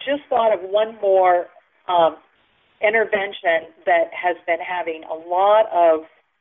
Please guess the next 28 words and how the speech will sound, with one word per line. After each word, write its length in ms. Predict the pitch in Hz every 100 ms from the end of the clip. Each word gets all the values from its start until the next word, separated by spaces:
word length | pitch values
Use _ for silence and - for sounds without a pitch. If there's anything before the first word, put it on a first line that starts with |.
| -
of, 200 | 175 165
um, 320 | 165 151 143 - _ _ _ 175
re-, 160 | 202 196 _ _ _ _ _ _ _ -
footage 320 | 233 220 214
and, 120 | 185 175
and 440 | 165 - 175 170
research 480 | 190 214 - 175 160 175
right 240 | 170 175
now, 300 | 175 165 165
and 140 | 190 190
that 160 | 226
is 80 | 247 -
melatonin. 680 | 208 202 196 202 202 160 - _ _ _ _ _ 190
Melatonin 920 | 190 226 294 294 - 220 214 208 202 _
is 160 | 175 170 _ _
thought 340 | - 196 208 220 _ -
to 100 | 170 - -
block 400 | 165 175 185 196 _ _ _
the 140 | 175 170 151
inflammasomes 1080 | _ - 185 185 190 170 165 151 147 147 _ _ _ _ _ -
that 140 | 170 -
can 80 | 170
be 160 | 165 156 - -
triggered 320 | 196 190 185
off 220 | 165 160 160
by 100 | 160 151
this 120 | 151 _
virus. 460 | 160 151 151 143